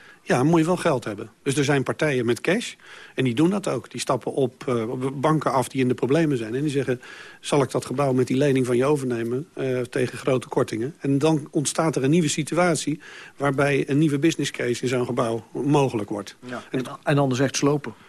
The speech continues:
Speaker 1: En anders slopen.
Speaker 2: Pit Bomans liet net op haar telefoon Tropicana zien. Dat is ook zo'n, zo'n treurnis hier in Rotterdam. Dat is een voormalig zwembad. Daar is hier ook al eens een keer in geweest, hè?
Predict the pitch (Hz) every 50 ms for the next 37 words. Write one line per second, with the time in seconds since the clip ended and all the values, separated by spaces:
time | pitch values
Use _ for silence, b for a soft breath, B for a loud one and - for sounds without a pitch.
0 | B B B - 175 208 - 170 139 123 - - 127 147 - 202 180 - - B
1 | B B B B B B B B B B - 160 135 110 107 127 123 117 113 117
2 | 113 - - - 120 - - 127 117 - 117 - 107 - 147 123 110 107 - -
3 | 135 123 123 117 107 107 B B B B - 156 151 127 - 139 127 - 175 185
4 | 208 202 156 123 113 - 117 117 110 120 135 131 135 160 208 208 - - - 139
5 | 131 127 120 - 147 131 123 113 - - 160 165 156 147 135 131 123 113 - 131
6 | 131 127 120 123 117 120 117 104 - 107 104 123 151 170 151 135 120 123 110 131
7 | 131 143 147 135 127 127 - - - 170 214 208 139 104 117 180 - - - -
8 | - - - - - - 107 101 117 131 170 175 175 139 127 117 - 113 110 107
9 | 104 101 101 98 101 104 - - - 143